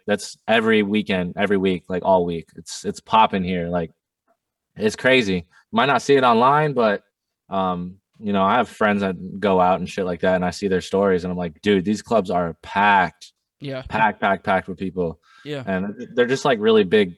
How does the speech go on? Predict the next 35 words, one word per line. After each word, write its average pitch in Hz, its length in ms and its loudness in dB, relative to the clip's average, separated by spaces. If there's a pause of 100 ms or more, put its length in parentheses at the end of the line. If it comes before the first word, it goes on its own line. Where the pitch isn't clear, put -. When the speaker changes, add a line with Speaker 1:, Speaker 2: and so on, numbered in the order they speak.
(120)
Speaker 1:
nice 98 360 -2
ba-, 95 340 -2 (100)
bars 92 360 4
and 87 160 -8
lounges 85 480 -6
type 82 220 -4
shit. 80 300 -6
Like, 80 220 -8 (760)
but, 87 280 0 (160)
I 90 80 -6
mean, 85 340 -4 (340)
you 87 100 -4
know, 87 240 0 (600)
I'm - 560 -14
Speaker 2:
I - 60 0
Speaker 1:
not, - 60 -4
Speaker 2:
just 101 120 -6
Speaker 1:
I'm 92 40 -6
Speaker 2:
see, 95 120 -6
Speaker 1:
not 95 180 -10 (420)
Speaker 2:
I 156 40 -2
see 233 240 -8
people 185 320 -8
all 170 160 -6
the 170 80 -8
time, 156 340 -8
like, 143 200 -12
on 139 100 -12
E 139 60 -10
D 135 60 -10
M 135 100 -12
Twitter 127 280 -12
who 127 60 -12
are 123 140 -10
like, 120 260 -10